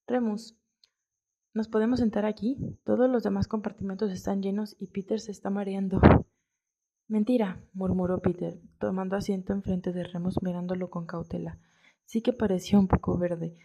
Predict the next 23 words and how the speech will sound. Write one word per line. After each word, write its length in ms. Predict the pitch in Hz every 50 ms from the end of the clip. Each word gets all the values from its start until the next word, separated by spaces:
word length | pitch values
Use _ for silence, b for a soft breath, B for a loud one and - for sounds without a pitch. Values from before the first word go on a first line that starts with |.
| B B -
Se 120 | - - 202
frotó 260 | 196 196 190 190 -
las 220 | 208 214 226 220 220
manos 260 | 214 214 220 220 -
entre 300 | 208 196 - - 180 175
sí 320 | - - 196 196 196 - - _ _ _ _ _ _ _ _
en 140 | - 196 196
el 140 | 190 190 185
regazo 440 | - 175 175 180 190 196 - 220 220
y 60 | 220
miró 240 | 202 190 175 175 175
al 140 | 180 180
suelo. 320 | - - 175 170 170 170 165 - _ _ _ _ _ _ _ _ _ _ _ _ _ -
"¿En 160 | 233 226 214
qué 140 | 220 254 254
casa 260 | - 269 254 254 269
estarás?", 580 | 254 254 - 202 190 185 175 170 165 - - - -
le 160 | - 180 180
preguntó 640 | - 185 180 180 175 175 180 190 185 196 196 - -
James 400 | 190 185 185 185 190 185 - 190
a 100 | 185 180
Remus 340 | 175 175 170 170 170 170 170
directamente. 800 | - 175 175 175 170 175 - 185 180 175 170 170 165 170 165